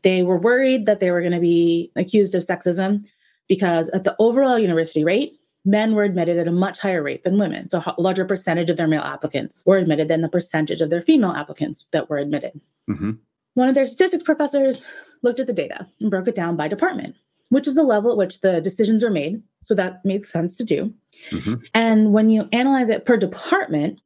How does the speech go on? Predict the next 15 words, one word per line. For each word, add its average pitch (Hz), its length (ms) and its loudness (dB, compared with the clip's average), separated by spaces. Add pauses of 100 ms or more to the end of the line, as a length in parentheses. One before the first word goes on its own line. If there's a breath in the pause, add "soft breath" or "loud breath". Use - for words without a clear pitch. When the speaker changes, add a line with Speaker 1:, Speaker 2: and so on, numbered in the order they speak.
(340)
Speaker 1:
most 240 420 2
departments 180 540 -2
actually 190 340 -2
admitted 170 280 -2
a 170 60 -4
higher 208 380 -4
percentage 185 440 -2
of 156 180 -2
their 160 420 -2
female 294 540 2
applicants 165 600 -6
than 160 160 0
their 151 160 0
male 220 320 0
applicants. 156 680 -8